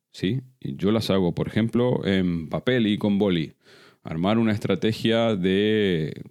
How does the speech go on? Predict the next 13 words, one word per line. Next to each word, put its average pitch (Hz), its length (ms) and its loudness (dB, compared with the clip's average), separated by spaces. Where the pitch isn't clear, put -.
cuál 107 220 2
va 110 60 2
a - 20 0
ser 104 200 2
el, 90 640 2
el 90 180 0
recorrido 95 1040 2
publicitario 98 760 2
que 76 220 -2
puede 90 240 2
llegar 90 220 2
a 90 100 0
tener 90 380 0